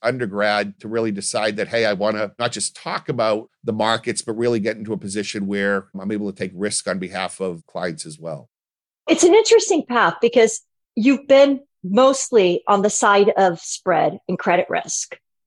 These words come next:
Speaker 2: your whole life. How did you come to work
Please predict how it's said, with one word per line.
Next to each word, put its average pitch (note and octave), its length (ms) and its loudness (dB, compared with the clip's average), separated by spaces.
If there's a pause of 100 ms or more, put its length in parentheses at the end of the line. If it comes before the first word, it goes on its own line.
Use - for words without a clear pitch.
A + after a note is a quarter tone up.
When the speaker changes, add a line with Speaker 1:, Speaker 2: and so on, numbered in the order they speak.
(140)
Speaker 2:
your E3+ 120 2
whole E3+ 180 2
life. E3 340 -2 (640)
How E4 140 6
did G4+ 160 6
you F#4 80 6
come B3 340 2
to - 160 2
work G#3 640 4